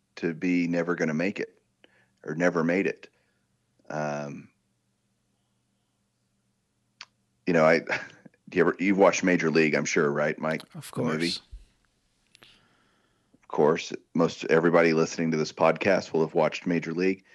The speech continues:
Speaker 1: And the great line of, uh, <laughs> of Taylor, um, the catcher, right? What was the guy's act-, the actor's name? I just went totally blank, which is terrible. Uh, Tom Berenger.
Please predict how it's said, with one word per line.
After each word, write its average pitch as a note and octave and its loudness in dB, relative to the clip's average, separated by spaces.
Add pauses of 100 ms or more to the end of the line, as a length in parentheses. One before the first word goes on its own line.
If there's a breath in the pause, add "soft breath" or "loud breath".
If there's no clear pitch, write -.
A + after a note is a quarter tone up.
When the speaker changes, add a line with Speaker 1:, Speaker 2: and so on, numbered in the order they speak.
(240 soft breath)
Speaker 1:
And F2+ 2
the E2+ 6
great G2 4
line F#2 4
of, D#2+ 2
uh, E2 0 (720 loud breath)
<laughs> - -20
of E2 -2 (1120)
Taylor, F2 4
um, D2 -8 (720)
the D#2+ -8
catcher, F#2 0
right? D#2 -2 (920)
What - -8
was - -20
the - -12
guy's - -10
act-, - -10
the - -12
actor's - -12
name? C#2+ -12
I - -16
just - -16
went - -14
totally D#2+ -6
blank, C#2 -12
which - -20
is - -18
terrible. B1+ -6 (560)
Uh, D#2+ 4 (220)
Tom G2 2
Berenger. E2 2